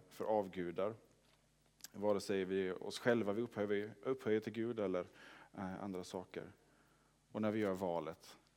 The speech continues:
jag vill att mitt hus, det jag har fått, det jag, eh, finns i, det ska få tjäna Herren. Att få avskilja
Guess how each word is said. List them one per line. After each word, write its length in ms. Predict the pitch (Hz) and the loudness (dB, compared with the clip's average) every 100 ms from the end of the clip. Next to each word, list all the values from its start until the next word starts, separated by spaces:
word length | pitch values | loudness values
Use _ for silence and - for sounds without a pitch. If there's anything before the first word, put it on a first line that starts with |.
| - | -6
jag 320 | 107 127 131 | 2 4 4
vill 320 | 113 101 104 - - - | 2 0 -2 -8 -20 -18
att 200 | - 95 | -10 -6
mitt 240 | 113 117 - | -4 -6 -6
hus, 600 | - 110 101 - - - _ _ _ _ _ _ _ _ _ _ _ _ _ _ _ - | -8 -8 -6 -8 -8 -10 _ _ _ _ _ _ _ _ _ _ _ _ _ _ _ -20
det 280 | - 117 117 | 0 4 6
jag 160 | 101 | 6
har 320 | 92 101 95 | 4 2 2
fått, 640 | 85 - 101 - - - - | 0 -6 -10 -12 -16 -16 -12
det 100 | - | -4
jag, 240 | 110 101 90 - - - | 0 0 -2 -10 -20 -16
eh, 300 | 92 92 92 - - _ _ _ _ _ _ _ | -14 -12 -14 -16 -20 _ _ _ _ _ _ _
finns 460 | - - 107 101 101 | -8 -4 -4 -4 -8
i, 180 | 87 - - _ _ _ _ _ _ _ _ _ _ | -10 -12 -18 _ _ _ _ _ _ _ _ _ _
det 140 | 113 | -4
ska 160 | - 92 | -2 -6
få 120 | 90 | -2
tjäna 400 | - 101 82 80 | 0 2 0 -4
Herren. 480 | 92 90 - - - - _ _ _ _ - - - | -6 -8 -8 -12 -14 -18 _ _ _ _ -20 -16 -8
Att 140 | 110 | -4
få 120 | - | 2
avskilja 760 | 120 131 110 - 95 85 92 110 | 6 8 6 2 -2 0 0 -2